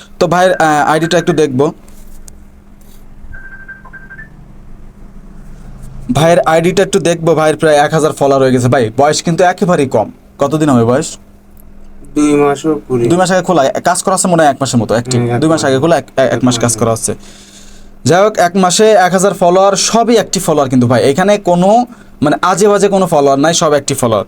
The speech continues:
Speaker 1: তো, আহ, এখানে আমরা একটু ড্যাশবোর্ডটা একটু চেক করবো। ভাই, এখানে মোটামুটি রিচ এনগেজমেন্ট কিন্তু সব সবুজ আছে, দেখতে পাচ্ছেন।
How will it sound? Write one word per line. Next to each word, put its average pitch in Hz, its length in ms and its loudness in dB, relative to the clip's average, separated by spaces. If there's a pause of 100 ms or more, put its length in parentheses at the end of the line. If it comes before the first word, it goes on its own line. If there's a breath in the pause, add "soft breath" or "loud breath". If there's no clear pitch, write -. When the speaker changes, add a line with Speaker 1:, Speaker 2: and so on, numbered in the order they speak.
Speaker 1:
তো, 165 140 2
আহ, - 480 -8
এখানে 165 320 2
আমরা 165 120 2
একটু 156 140 -6
ড্যাশবোর্ডটা 151 420 0
একটু 143 140 -6
চেক 135 180 -2
করবো। 123 200 0
ভাই, 147 220 2
এখানে 151 380 0 (220)
মোটামুটি 135 380 0
রিচ 147 260 0
এনগেজমেন্ট 147 520 0
কিন্তু 151 280 -2
সব 143 180 -2
সবুজ 127 300 0
আছে, 113 140 0
দেখতে 123 240 0
পাচ্ছেন। 110 340 -2